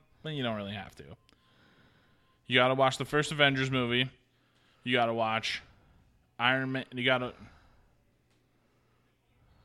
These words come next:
wait, I don't remember what the fucking list is. Anyway,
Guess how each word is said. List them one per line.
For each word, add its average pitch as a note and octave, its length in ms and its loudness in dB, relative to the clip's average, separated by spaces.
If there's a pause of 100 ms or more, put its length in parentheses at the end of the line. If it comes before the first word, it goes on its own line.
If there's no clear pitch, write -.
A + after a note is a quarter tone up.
(120)
wait, G#2 260 -14 (340)
I B2+ 160 -6
don't G#2+ 140 -8
remember F#2+ 240 -14
what G2 100 -16
the - 80 -20
fucking G2+ 260 -14
list G2 180 -14
is. G2+ 140 -14
Anyway, B2+ 320 -4